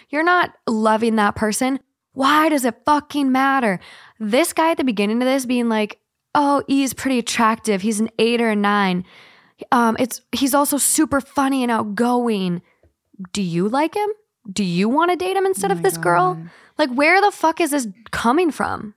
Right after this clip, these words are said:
Speaker 2: And also, it's so different when you guys are, I mean, e-, even so, he said that they're making fun of each other for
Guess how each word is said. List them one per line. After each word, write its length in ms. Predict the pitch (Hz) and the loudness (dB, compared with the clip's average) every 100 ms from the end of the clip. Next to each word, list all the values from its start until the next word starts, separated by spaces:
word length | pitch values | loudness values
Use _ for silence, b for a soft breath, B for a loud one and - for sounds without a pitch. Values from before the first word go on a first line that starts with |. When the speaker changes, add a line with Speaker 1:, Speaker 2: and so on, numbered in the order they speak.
| - | -6
Speaker 2:
And 120 | 240 | -2
also, 460 | 202 220 302 302 - - _ - | 0 0 0 0 -2 -8 _ -6
it's 200 | 233 - | -6 -4
so 160 | 254 | -4
different 400 | 240 196 220 208 | -2 -2 -4 -4
when 160 | 202 196 - | -2 -4 -4
you 140 | 185 | -4
guys 200 | 185 185 | -2 -2
are, 160 | 185 - - | -4 -6 -4
I 60 | |
mean, 220 | 208 196 - _ _ _ | -4 -4 -8 _ _ _
e-, 220 | 220 233 - | -2 0 -2
even 280 | 240 262 | 0 0
so, 420 | 240 196 170 175 - | 0 0 0 -2 -8
he 220 | - - 208 | -16 -8 -6
said 180 | 208 | -6
that 80 | 196 | -6
they're 140 | 190 180 | -6 -6
making 320 | 175 190 180 | -6 -6 -6
fun 160 | 170 | -6
of 80 | 160 | -6
each 160 | 165 175 | -6 -6
other 180 | 165 170 | -6 -4
for 300 | 165 160 | -4 -4